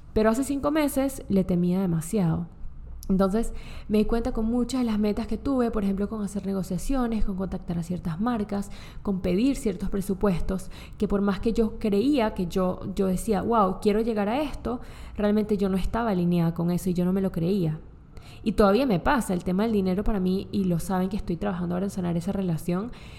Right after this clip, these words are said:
es algo que me cuesta, es algo que yo de repente digo, "Quiero llegar a esto", pero ¿realmente me lo creo? Mm, no del todo, ¿no? Entonces, para mí eso es un punto súper importante en dos mil veintidós, o sea, estar segura que me estoy creyendo lo que quiero conseguir, o sea, que de verdad me lo creo con todos,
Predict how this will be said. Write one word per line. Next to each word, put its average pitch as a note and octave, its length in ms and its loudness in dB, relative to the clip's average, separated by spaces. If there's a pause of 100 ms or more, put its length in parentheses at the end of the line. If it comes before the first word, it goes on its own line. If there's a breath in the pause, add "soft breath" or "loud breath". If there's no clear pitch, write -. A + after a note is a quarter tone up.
(160 loud breath)
es G#3 100 0
algo G#3 200 2
que A3+ 100 -2
me E3+ 140 0
cuesta, F#3 400 2
es E3 60 0
algo F#3 180 2
que G3+ 100 0
yo F3+ 120 2
de F3+ 60 0
repente F#3+ 320 -2
digo, G3 220 2
"Quiero F3+ 200 0
llegar F#3+ 260 2
a F#3+ 100 2
esto", A#3 260 0
pero G3 180 2
¿realmente F#3+ 360 0
me A3 100 0
lo F#3+ 120 0
creo? G#3+ 360 -4 (360)
Mm, G3+ 200 -2 (920 loud breath)
no G3 180 2
del F#3 180 4
todo, E3 420 0 (300)
¿no? G3+ 180 0
Entonces, G#3 520 0 (380 loud breath)
para F#3+ 180 2
mí F#3 160 2
eso F#3 180 0
es G3+ 60 2
un G#3+ 100 0
punto G#3 260 0
súper A3+ 380 0
importante F3+ 460 0
en G3+ 60 -2
dos F#3 120 0
mil F3+ 120 0
veintidós, F3+ 480 0
o - 80 -6
sea, F#3+ 180 -2
estar E3+ 220 -2
segura A3+ 360 0
que A#3+ 120 -4
me F#3 80 0
estoy F3 240 -2
creyendo A#3 680 0
lo F3+ 160 4
que F3 100 4
quiero E3+ 180 4
conseguir, E3 420 4
o D#3+ 40 4
sea, E3+ 140 2
que F3 120 0
de E3+ 120 6
verdad E3+ 240 6
me B3+ 80 4
lo C4 140 4
creo A3 360 4
con F#3 200 2
todos, G#3+ 560 6